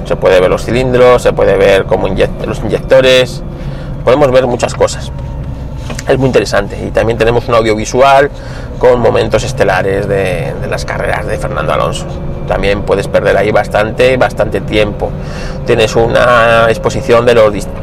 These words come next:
distintos neumáticos de Pirelli. Y bueno, la verdad es que es interesante. Ahí también podéis echar un ratito. Y luego en la parte, como os digo, de Ferrari, pues empezamos por el,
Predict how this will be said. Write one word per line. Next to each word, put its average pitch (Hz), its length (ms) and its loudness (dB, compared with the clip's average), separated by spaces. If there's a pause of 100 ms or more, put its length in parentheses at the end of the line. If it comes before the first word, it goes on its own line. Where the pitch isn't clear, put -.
distintos 110 420 -2
neumáticos 107 480 2
de 101 140 2
Pirelli. 127 420 2 (960)
Y 190 80 4
bueno, 220 360 2
la 147 140 2
verdad 127 240 4
es 123 140 0
que 131 400 4
es 120 120 -4
interesante. 113 680 0 (320)
Ahí 123 400 2
también 113 380 2
podéis 110 500 2
echar 101 440 0
un 104 120 -4
ratito. - 320 -6 (880)
Y 180 100 6
luego 196 220 6
en 185 80 4
la 143 80 4
parte, 123 380 2
como 117 180 2
os 120 60 0
digo, 120 100 4
de 113 80 4
Ferrari, 139 460 4
pues 113 260 0
empezamos 117 580 2
por 127 220 6
el, 107 800 4